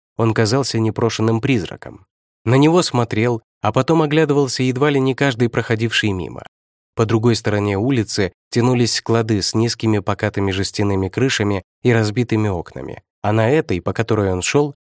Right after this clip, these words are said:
шагали по тротуару ему навстречу или по пути невысокие темнокожие люди, по большей части женщины. Несли детей, несли сумки с покупками и входили в пыльные неопрятного вида магазины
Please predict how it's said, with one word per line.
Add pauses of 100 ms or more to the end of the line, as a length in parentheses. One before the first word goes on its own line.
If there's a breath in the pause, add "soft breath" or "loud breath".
(120)
шагали
по
тротуару
ему
навстречу
или
по
пути
невысокие
темнокожие
люди, (320)
по
большей
части
женщины. (340)
Несли
детей, (220)
несли
сумки
с
покупками (240)
и
входили
в
пыльные
неопрятного
вида
магазины